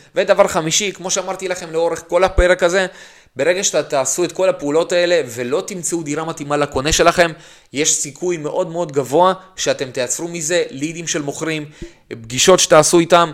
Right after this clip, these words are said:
בלעדויות חדשות שתגייסו, ואז, ת-, אתם יודעים,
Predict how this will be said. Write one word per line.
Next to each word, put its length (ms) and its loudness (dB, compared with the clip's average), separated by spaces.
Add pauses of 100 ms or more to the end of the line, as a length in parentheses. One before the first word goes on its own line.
(160)
בלעדויות 460 0 (120)
חדשות 400 -2
שתגייסו, 640 2 (280)
ואז, 500 4 (200)
ת-, 60 -2
אתם 340 2
יודעים, 260 -2